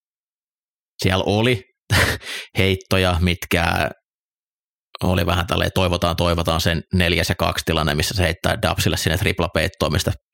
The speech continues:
Dubs pystyy pallottaa kiinni. Ehkä vähän semmoinen menee sinne, että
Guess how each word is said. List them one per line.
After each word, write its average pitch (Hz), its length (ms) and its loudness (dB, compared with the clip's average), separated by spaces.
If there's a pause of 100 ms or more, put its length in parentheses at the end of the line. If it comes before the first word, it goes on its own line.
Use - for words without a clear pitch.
(480)
Dubs 95 200 -2
pystyy 82 280 -2
pallottaa 90 520 -2 (100)
kiinni. 92 360 2 (320)
Ehkä 92 320 0
vähän 95 200 2
semmoinen 95 340 2
menee 92 260 2
sinne, 90 300 2
että 92 260 0